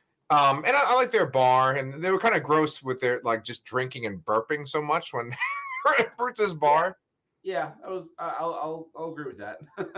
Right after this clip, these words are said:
Speaker 2: <laughs>
Speaker 1: <laughs> Um, you know, it's funny 'cause, like, one of the main things that people have criticized the show was about the C G I, which you said you thought was good. A lot of people compared it to Shrek. You know, the, the, the commercial for the show popped on,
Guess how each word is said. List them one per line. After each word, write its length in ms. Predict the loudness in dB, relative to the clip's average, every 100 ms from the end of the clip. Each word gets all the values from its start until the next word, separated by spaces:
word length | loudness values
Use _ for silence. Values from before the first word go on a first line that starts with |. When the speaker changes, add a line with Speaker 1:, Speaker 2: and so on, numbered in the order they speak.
| -2 -2 -2 0
Speaker 2:
<laughs> 420 | 0 2 0 -2 -4
Speaker 1:
<laughs> 40 | -16 -14 -4 4
Um, 280 | 4 4 -4 -12 0
you 100 | 4
know, 140 | 6
it's 160 | 4 4
funny 260 | 4 4
'cause, 220 | 4 4
like, 240 | 4 2 2
one 140 | 0
of 60 | 2
the 60 |
main 320 | 2 2 0 0
things 200 | -2 -2
that 100 | -4
people 240 | -2 -2
have 60 | -2
criticized 500 | -4 0 2 2 0
the 60 |
show 340 | -2 2 4 2 2
was 200 | 2 2
about 160 | 0
the 60 | -2
C 180 | -4 -6
G 160 | 0
I, 140 | 2 2
which 200 | 0 -6
you 60 |
said 180 | -2 -2
you 60 | 0
thought 160 | -4
was 140 | -4 -6
good. 340 | 0 2 0
A 360 | -6 -20 _ 2
lot 100 | 2
of 60 |
people 260 | 0 -2 -4
compared 380 | -4 -4 0 0
it 80 | -2
to 80 | -6
Shrek. 360 | 0 2 2 0 _ -20 _ _ _ -10
You 100 | -2
know, 100 | 0
the, 140 | 0 0
the, 280 | 0 0 -2 -12
the 80 |
commercial 420 | -6 2 2 2 0
for 140 | 0
the 100 | 0
show 360 | 2 0 0 -6 _
popped 280 | 0 0 2
on, 380 | 2 2 0